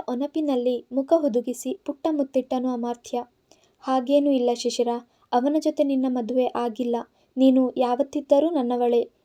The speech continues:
ಎಂದನು. ಆಶ್ಚರ್ಯದಿಂದ ಅವನನ್ನು ದೂರ ಸರಿಸಿ ತನ್ನ ಕೊರಳು ಮುಟ್ಟಿ ನೋಡಿಕೊಂಡಳು. ಅರೆ, ಖಾಲಿ ಖಾಲಿ ಕೊರಳು. ಖುಷಿಯಿಂದ ಕುಣಿಯುವಂತಾಗಿತ್ತು ಹುಡುಗಿಗೆ. "ವಾವ್, ಹಾಗಾದ್ರೆ ನನಗಿನ್ನು ಮದುವೆ ಆಗಿಲ್ಲ?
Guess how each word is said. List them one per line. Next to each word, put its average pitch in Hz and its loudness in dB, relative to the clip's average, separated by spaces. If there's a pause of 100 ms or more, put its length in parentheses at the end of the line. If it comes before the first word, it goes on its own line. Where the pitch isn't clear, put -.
(100)
ಎಂದನು. 240 -2 (380)
ಆಶ್ಚರ್ಯದಿಂದ 294 0
ಅವನನ್ನು 247 -2
ದೂರ 247 2
ಸರಿಸಿ 240 -4
ತನ್ನ 247 -4
ಕೊರಳು 269 0
ಮುಟ್ಟಿ 269 -2
ನೋಡಿಕೊಂಡಳು. 233 0 (600)
ಅರೆ, 262 0 (360)
ಖಾಲಿ 294 -2
ಖಾಲಿ 311 -2
ಕೊರಳು. 254 0 (340)
ಖುಷಿಯಿಂದ 285 0 (240)
ಕುಣಿಯುವಂತಾಗಿತ್ತು 269 0
ಹುಡುಗಿಗೆ. 240 2 (600)
"ವಾವ್, 285 0 (200)
ಹಾಗಾದ್ರೆ 285 0
ನನಗಿನ್ನು 302 0
ಮದುವೆ 262 2
ಆಗಿಲ್ಲ? 254 0